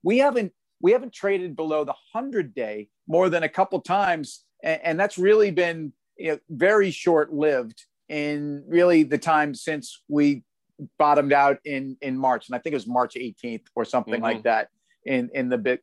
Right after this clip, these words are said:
Speaker 1: of the crisis. So, um, yet another crisis, I guess,
Speaker 2: I,
Speaker 1: covid, because,
Speaker 2: I,
Speaker 1: so anyway,
Speaker 2: I,
Speaker 1: go.
Speaker 2: no, but I think you're right. You, you bring up the two hundred day moving average in the S and P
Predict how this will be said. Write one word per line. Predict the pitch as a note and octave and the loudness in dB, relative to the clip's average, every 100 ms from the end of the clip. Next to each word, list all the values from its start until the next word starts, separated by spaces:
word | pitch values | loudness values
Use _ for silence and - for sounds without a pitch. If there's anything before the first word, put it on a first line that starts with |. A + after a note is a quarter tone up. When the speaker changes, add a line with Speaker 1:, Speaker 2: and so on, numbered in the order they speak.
| - | -8
Speaker 1:
of | B2+ | -8
the | A2 | -6
crisis. | - A#2 A2 G2+ - - | 0 0 0 -8 -12 -16
So, | - C#3+ C3 _ _ - | -2 0 0 _ _ 0
um, | - B2+ A#2+ A#2+ _ - | 2 2 0 -8 _ -4
yet | C#3 C3+ | 0 0
another | B2+ C3 B2+ | 0 -2 -4
crisis, | A#2 G2 - F#2+ | -6 -10 -10 -8
I | |
guess, | A#2 A#2+ - | -6 -6 -2
Speaker 2:
I, | |
Speaker 1:
covid, | C3 A#2 G2+ F2+ - | 0 0 -2 -12 -12
because, | A2 G#2+ _ - | -12 -12 _ -6
Speaker 2:
I, | C#3 | -6
Speaker 1:
so | G2 - | -4 -2
anyway, | D3 A#2 G#2 _ C3+ | 2 2 -2 _ 0
Speaker 2:
I, | |
Speaker 1:
go. | C#3 | 2
Speaker 2:
no, | D#3+ D#3 | 4 2
but | D3 | 2
I | |
think | C#3 F#3 - | 0 -2 -2
you're | D#3 | -2
right. | B2 C#3+ D3+ C3+ | 0 0 0 -2
You, | C3+ C#3 | -8 -8
you | C#3+ | -10
bring | C#3 D#3 | -8 -8
up | D#3 | -8
the | C3 | -10
two | - D3+ | -8 -4
hundred | D3 | -2
day | C3+ C3+ | -2 -2
moving | C#3 C3 C3+ | -2 -4 -4
average | C3 B2 - | -4 -4 -8
in | B2 | -4
the | |
S | B2+ - | -4 -6
and | A#2+ | -16
P | - | -10